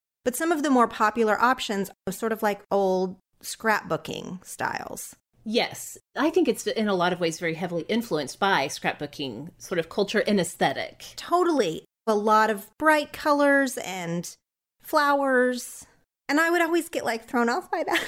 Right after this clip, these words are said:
Speaker 1: <laughs> because I was like, "I can't, this isn't what I wanna look at every day," even though I
Speaker 2: Mm-hmm.
Speaker 1: like certain aspects or, of this or that or the other thing. Anyway, I've finally gotten to a breaking point in my life and I was like, "Nope,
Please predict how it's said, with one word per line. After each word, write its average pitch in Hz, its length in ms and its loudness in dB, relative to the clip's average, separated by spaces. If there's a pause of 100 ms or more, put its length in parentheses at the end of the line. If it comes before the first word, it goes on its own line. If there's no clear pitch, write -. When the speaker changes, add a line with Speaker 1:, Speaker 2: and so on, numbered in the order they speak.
(120)
Speaker 1:
<laughs> - 120 -20
because 277 200 -2
I - 20 -2
was 254 100 -2
like, 220 120 -4
"I 220 80 -6
can't, - 180 -8
this 208 140 -6
isn't 202 180 -8
what 156 100 -2
I 147 40 2
wanna 120 200 -4
look 117 180 -6
at 131 100 -6
every 104 220 -10
day," 101 340 -10 (200)
even 202 200 4
though 180 140 4
I 165 120 6
Speaker 2:
Mm-hmm. 170 80 0
Speaker 1:
like 170 220 2
certain 175 280 -2
aspects 165 480 -4
or, 165 40 -6
of 156 240 -4
this 160 240 -4
or 151 60 -6
that 160 180 0
or 165 40 -8
the 143 100 -6
other - 120 -10
thing. - 280 -14 (220)
Anyway, 214 300 2
I've 220 220 -2
finally 262 240 0
gotten 220 260 -2
to - 120 -4
a 185 60 0
breaking 190 360 -2
point 185 120 -4
in - 40 -6
my 180 100 0
life 180 140 -4
and 185 80 -4
I 180 40 0
was 165 60 -6
like, 180 160 -6
"Nope, - 360 2